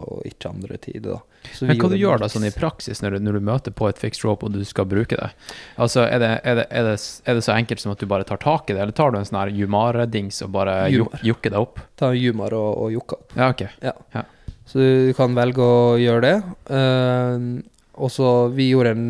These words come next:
Speaker 1: mix, og vi brukte, eh, fixed rope av og til, eh, og av og til ikke. Så vi, vi bytta litt på
Speaker 2: Mm.
Speaker 1: det. Jeg hadde egentlig ikke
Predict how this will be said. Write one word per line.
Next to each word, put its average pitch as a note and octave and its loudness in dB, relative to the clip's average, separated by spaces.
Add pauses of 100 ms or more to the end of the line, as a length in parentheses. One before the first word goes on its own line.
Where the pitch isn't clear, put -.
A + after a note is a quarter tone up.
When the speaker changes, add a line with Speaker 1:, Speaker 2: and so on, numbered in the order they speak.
(160)
Speaker 1:
mix, - -8
og C3 2
vi B2+ 4
brukte, - -4
eh, A2 0
fixed - -12
rope G2 -6
av G#2+ -2
og G#2+ -10
til, F3 0 (320)
eh, A#2+ -2
og A2+ 0 (140)
av G2+ -2
og - -20
til G2+ -10
ikke. - -16
Så - -8
vi, - -6
vi A2 -10
bytta - -6
litt F#2+ -14
på G#2 -4
Speaker 2:
Mm. G#2+ -6
Speaker 1:
det. - -20 (640)
Jeg C3+ 4
hadde D3+ 4
egentlig D3+ 2
ikke F#3+ -2